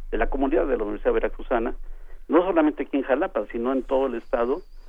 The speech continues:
que son cinco regiones donde está la, la Casa de Estudios de aquí de Veracruz.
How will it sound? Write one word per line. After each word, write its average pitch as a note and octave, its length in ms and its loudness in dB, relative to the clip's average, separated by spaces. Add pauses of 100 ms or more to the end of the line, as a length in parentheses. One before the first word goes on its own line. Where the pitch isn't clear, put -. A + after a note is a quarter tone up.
(160)
que A#2+ 100 -10
son C3+ 260 -2
cinco C3+ 280 0
regiones B2+ 440 -2
donde G2+ 480 -2
está A#2+ 300 2
la, F#2+ 400 0
la F#2+ 100 2
Casa G#2+ 240 2
de G2 80 2
Estudios G#2 400 -2
de F#2+ 60 0
aquí A2 180 -4
de G#2 80 6
Veracruz. F2 400 -2